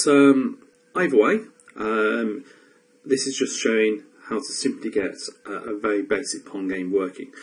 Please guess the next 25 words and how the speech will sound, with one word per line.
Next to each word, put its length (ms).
Now, 320
in 140
the 60
next 220
few 120
tutorials, 440
we're 120
gonna 120
be 60
looking 280
at 80
actually 300
how 180
to 140
make 200
this 180
a 40
bit 180
more 240
involved, 600
uh, 260
and 120
a 40
bit 260
easier 560